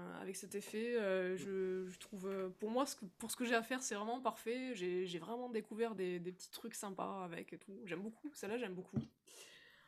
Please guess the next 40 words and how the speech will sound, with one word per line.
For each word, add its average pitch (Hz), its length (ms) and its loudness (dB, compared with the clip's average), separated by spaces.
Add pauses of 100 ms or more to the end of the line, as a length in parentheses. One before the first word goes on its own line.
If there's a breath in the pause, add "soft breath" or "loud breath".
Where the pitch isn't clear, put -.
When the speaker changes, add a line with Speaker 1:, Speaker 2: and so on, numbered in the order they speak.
(120)
Speaker 1:
Après, 190 220 2
j'ai 226 120 0
quoi ? 240 180 8
J'ai 226 100 4
un 196 160 2
compresseur, 220 720 0
euh, 180 1400 0
un 202 40 -10
compresseur 208 640 -4
Dark 180 420 0
Glass 196 560 -2 (680 soft breath)
que 220 100 -4
Speaker 2:
Ok. 208 60 -2
Speaker 1:
j'utilise 214 400 -2
modérément. 233 600 6 (600)
Speaker 2:
D'accord. 165 280 -8 (1080 loud breath)
Speaker 1:
Euh, 190 440 -2 (680)
je, - 240 -6
je - 60 -6
suis - 140 -6
pas 214 240 2
super 220 400 -2
fan 220 280 0
des, 180 420 0
des 180 140 0
compresseurs, 190 600 -6
ce - 60 -14
qui - 160 -12
fait 190 120 -2
que 190 120 -8
je 185 100 -6
m-, 196 160 -6
je 170 100 -8
m'épuise 185 400 -4
aussi 185 220 -4
un 185 80 -2
petit 175 140 -12
peu, 190 240 -4
peut-être, 185 340 -6
euh, 170 140 -2